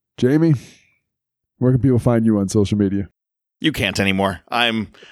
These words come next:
Speaker 2: I've retired from social media. I'm, you know, you, you can find me on Twitter at, at Jamie J U C W. I think that's the only place you can still find me.
Speaker 1: And plus, when we do our big, uh,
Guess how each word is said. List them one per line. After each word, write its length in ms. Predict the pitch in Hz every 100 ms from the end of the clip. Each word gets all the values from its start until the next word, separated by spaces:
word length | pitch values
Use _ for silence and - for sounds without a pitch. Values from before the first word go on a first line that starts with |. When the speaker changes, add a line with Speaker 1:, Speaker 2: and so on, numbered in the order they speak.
| -
Speaker 2:
I've 240 | 127 139
retired 380 | 120 - 107 110
from 140 | 120
social 320 | 110 113 101 107
media. 460 | 104 107 104 107
I'm, 400 | - 92 95 95 87 - - -
you 180 | - 117
know, 320 | 101 113 113 -
you, 220 | 120 131 - -
you 100 | 190
can 100 | 202
find 240 | 247 240
me 80 | 208
on 100 | 165
Twitter 380 | - 127 117 104
at, 140 | 110 -
at 280 | 127 127
Jamie 340 | 98 113 120 117
J 240 | 101 107
U 240 | 104 90 104
C 160 | 107
W. 380 | 90 80 85 78
I 40 |
think 120 | 92 147
that's 140 | 151
the 60 | 123
only 120 | 110
place 180 | 101 95
you 60 |
can 100 | 98
still 220 | - 95
find 280 | - 78 73
me. 200 | 71 - _ _ _ _ _ _ - _ _ _ 135
Speaker 1:
And 280 | 165 170
plus, 360 | 135 196 220 -
when 100 | 147
we 80 | 143
do 140 | 151
our 160 | 156 127
big, 440 | 110 156 147 123
uh, 340 | 120 117 113